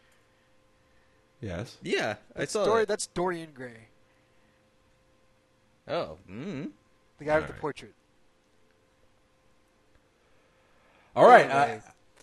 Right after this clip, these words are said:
Speaker 1: yeah.
Speaker 3: <laughs> Jesus Christ.
Speaker 1: <laughs> I don't know where we're at. Uh, I said effects were terrible. Scott, did you do number three?
Speaker 3: Uh, number three was Paul Rubens dying.
Speaker 1: Okay.
Speaker 3: Or not dying,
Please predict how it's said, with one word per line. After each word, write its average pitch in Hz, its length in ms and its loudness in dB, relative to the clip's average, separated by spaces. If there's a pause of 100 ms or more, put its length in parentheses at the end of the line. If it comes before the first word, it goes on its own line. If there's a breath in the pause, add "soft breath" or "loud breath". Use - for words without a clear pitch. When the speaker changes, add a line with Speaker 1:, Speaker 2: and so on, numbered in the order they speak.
Speaker 1:
yeah. 123 360 0
Speaker 3:
<laughs> - 60 -20
Jesus - 420 -4
Christ. - 280 -6 (340)
Speaker 1:
<laughs> - 1080 0 (880)
I 165 120 4
don't 139 120 6
know 101 100 2
where 90 160 0
we're 85 120 -2
at. 90 180 -2
Uh, 127 140 2
I 151 100 8
said 165 160 0
effects 151 260 0
were 139 60 -6
terrible. 127 380 0
Scott, 127 280 0
did 110 120 -8
you 120 80 -4
do 123 80 -4
number 120 180 -6
three? 123 360 -6 (560 soft breath)
Speaker 3:
Uh, 160 140 -2
number 170 180 -6
three 156 220 -14
was 135 140 -12
Paul 135 180 -2
Rubens 117 260 -12
dying. 113 280 -18 (680)
Speaker 1:
Okay. 87 340 -12
Speaker 3:
Or 135 100 -12
not 127 200 -8
dying, 117 220 -14